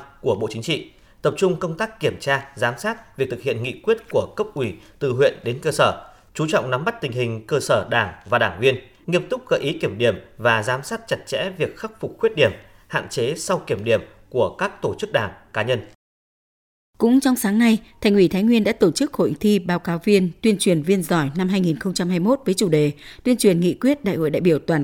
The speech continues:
Speaker 2: quốc lần thứ mười ba của Đảng và nghị quyết Đại hội Đảng bộ các cấp nhiệm kỳ hai nghìn không trăm hai mươi,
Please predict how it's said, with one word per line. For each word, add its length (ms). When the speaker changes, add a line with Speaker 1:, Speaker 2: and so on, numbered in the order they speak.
Speaker 2:
quốc 180
lần 160
thứ 100
mười 140
ba 160
của 120
Đảng 220
và 80
nghị 160
quyết 300
Đại 120
hội 180
Đảng 180
bộ 120
các 240
cấp 220
nhiệm 160
kỳ 200
hai 140
nghìn 180
không 140
trăm 140
hai 120
mươi, 220